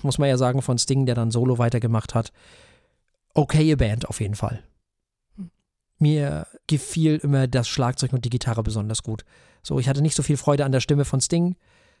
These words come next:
Speaker 1: Ich hatte viel Freude an der Gitarre und an dem Schlagzeug der Band. Und Bass spielen kann Sting auch ganz gut. Platz fünf, A C D C,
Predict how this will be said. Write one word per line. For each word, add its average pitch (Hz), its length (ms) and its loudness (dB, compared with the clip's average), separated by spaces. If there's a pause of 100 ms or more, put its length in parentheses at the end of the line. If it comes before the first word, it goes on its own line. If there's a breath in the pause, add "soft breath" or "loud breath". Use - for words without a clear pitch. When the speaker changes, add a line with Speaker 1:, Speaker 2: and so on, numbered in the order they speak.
(920 soft breath)
Speaker 1:
Ich - 100 -6
hatte 135 140 2
viel 175 160 2
Freude 143 260 0
an 131 80 -2
der 127 80 0
Gitarre 123 460 0
und 120 200 -2
an - 80 -20
dem 117 100 -2
Schlagzeug 120 540 -4 (640 loud breath)
der 117 280 0
Band. 123 200 2
Und 143 80 2
Bass 156 160 2
spielen 127 220 2
kann 117 380 0
Sting 107 240 -4
auch - 120 -18
ganz - 180 -10
gut. - 180 -12 (640)
Platz 151 200 0
fünf, 135 300 0 (140)
A 143 120 4
C 139 160 2
D 143 120 2
C, 101 280 -2